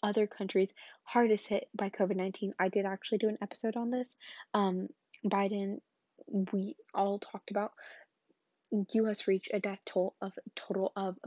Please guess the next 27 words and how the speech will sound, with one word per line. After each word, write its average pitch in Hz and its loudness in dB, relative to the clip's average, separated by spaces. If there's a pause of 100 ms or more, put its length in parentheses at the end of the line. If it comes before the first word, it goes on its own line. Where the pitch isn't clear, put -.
(140)
five 190 -4
hundred 208 -2
thousand 196 -4
people 190 0 (320)
completely 196 0
passed - -8
away 190 2
because 190 -2
of 202 -14
covid, 202 0 (220)
due 208 2
to - -12
covid. 240 -2
So 220 2
in, 214 -2
U 208 2
S 220 -4
was 202 0
definitely 202 2
struggling, 196 -2 (340)
and 214 -2
that 202 2
was 196 0
a 196 2
really 196 2
bad 196 0
time. 220 -2